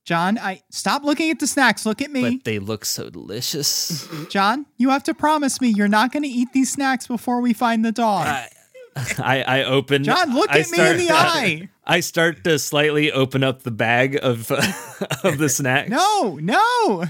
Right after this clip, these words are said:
Speaker 2: Uh, oh, <sighs> fine, I won't eat the snacks.
Speaker 1: Think of the Sega Genesis. It's
Speaker 2: <laughs>
Speaker 1: at, at stake right now.
Speaker 2: <sighs> You make a good point. I will, I won't eat the snacks. I'll, I'll save them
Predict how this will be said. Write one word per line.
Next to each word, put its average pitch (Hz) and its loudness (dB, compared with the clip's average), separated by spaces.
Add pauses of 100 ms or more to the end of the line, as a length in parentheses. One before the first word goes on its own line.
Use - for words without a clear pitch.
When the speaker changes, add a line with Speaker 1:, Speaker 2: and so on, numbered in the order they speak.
Speaker 2:
Uh, 160 -2 (100)
oh, 196 4
<sighs> - -4
fine, 196 0
I 135 0
won't 143 2 (160)
eat 135 -14 (140)
the 120 -10
snacks. - -12
Speaker 1:
Think 339 -2
of 269 -2
the 285 0
Sega 277 0
Genesis. 247 0
It's 208 -4
Speaker 2:
<laughs> - -20
Speaker 1:
at, 226 -6 (100)
at 214 -4
stake - -4
right 202 -4
now. 160 -6 (440)
Speaker 2:
<sighs> - -12 (840)
You - -14
make 85 -12
a 92 -12
good 98 -12
point. 87 -18 (120)
I 87 -8
will, 85 -14
I 98 -2
won't 101 0
eat 135 0
the 147 -2
snacks. - -4
I'll, 90 -10
I'll 87 -8
save 95 -10
them 104 -4